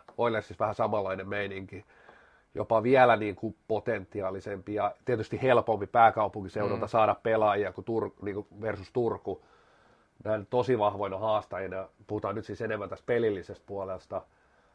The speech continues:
Speaker 1: Happea. Sitten taas vähän sellainen kysymys, kysymysmerkki. Siellä alkaa tietty sukupolvi vähän vanhenee.
Speaker 2: Mm.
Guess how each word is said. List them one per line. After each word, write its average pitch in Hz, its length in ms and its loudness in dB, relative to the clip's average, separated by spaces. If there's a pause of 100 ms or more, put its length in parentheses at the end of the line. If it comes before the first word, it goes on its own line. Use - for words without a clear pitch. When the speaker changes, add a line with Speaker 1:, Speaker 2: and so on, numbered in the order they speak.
(500)
Speaker 1:
Happea. 104 680 0 (1900)
Sitten - 180 -12
taas 107 140 0
vähän 117 160 4
sellainen 107 320 2
kysymys, 107 520 0 (100)
kysymysmerkki. 110 840 0
Siellä 113 240 4
alkaa 117 240 4
tietty 131 520 4 (480)
sukupolvi 104 640 0
vähän 98 200 -4
vanhenee. 101 600 -2 (260)
Speaker 2:
Mm. 104 280 -12